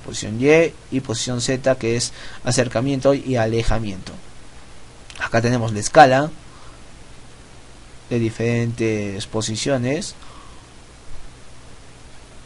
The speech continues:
Y acá tenemos otras cosas que, bueno, también, eh, no son tan importantes, pero que vamos a estar viendo más adelante, ¿sí?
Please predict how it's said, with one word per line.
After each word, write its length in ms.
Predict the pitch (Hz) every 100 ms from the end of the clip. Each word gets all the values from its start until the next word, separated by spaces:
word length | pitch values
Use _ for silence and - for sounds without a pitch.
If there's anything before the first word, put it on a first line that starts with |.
| - - - - - - - - - -
Y 120 | 196 214
acá 180 | 214
tenemos 320 | 180 190 185 180
otras 300 | 175 156 -
cosas 360 | 165 151 147
que, 440 | - 131 123 117 117
bueno, 260 | 147 139
también, 400 | 131 135 139 139 - 92
eh, 380 | 104 104 110 107
no 160 | 135 151
son 120 | 156
tan 200 | 147 160
importantes, 800 | 151 143 135 143 151 139 147 151 - - - -
pero 180 | - 156
que 120 | 147
vamos 220 | 151 151 147
a 20 |
estar 200 | - 143
viendo 480 | 143 139 143 139 117
más 300 | 127 123 -
adelante, 540 | 117 107 95 98 98
¿sí? 280 | 110 135 147